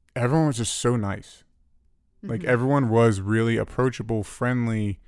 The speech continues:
Speaker 1: um, you know, re-, you know, reciprocated in the conversation and in questions and everything. It wasn't just one-sided in anything when I was meeting any of these people. So that, that, you know, that just goes to show the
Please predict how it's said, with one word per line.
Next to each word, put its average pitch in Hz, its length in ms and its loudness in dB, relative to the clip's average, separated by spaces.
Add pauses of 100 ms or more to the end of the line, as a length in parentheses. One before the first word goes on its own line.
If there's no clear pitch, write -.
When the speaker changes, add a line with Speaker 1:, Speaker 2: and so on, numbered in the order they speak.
(560)
Speaker 1:
um, 101 560 -6 (600)
you 120 120 -4
know, 92 260 -6 (1300)
re-, 120 160 -8 (160)
you 107 240 -4
know, 101 60 -4
reciprocated 123 800 0
in 110 100 -2
the 104 60 -2
conversation 110 760 -2
and 104 160 0
in 98 80 -2
questions 107 580 -4
and 107 120 -4
everything. 104 440 -6
It 101 100 -6
wasn't 104 340 -4
just 101 340 -6 (960)
one-sided 104 720 0
in 101 160 -2
anything 101 360 -6
when 95 100 -4
I 92 60 -4
was 92 100 -8
meeting 101 240 -6
any 98 140 -6
of 95 100 -10
these 104 160 -12
people. 107 340 -12
So 110 160 -4
that, 113 320 -2
that, - 140 -12
you 123 120 -4
know, 104 120 0
that 113 260 -2
just 113 200 -8
goes 107 200 -4
to 104 60 -14
show 101 260 -4
the 95 240 -4